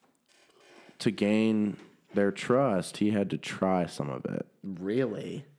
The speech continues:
Speaker 1: Yeah, he was like, he was like, "Try it, try it, venga, venga."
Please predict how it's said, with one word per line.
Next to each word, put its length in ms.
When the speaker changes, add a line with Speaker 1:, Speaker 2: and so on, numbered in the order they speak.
Speaker 1:
Yeah, 340
he 140
was 220
like, 480
he 80
was 100
like, 200
"Try 240
it, 100
try 220
it, 80
venga, 360
venga." 300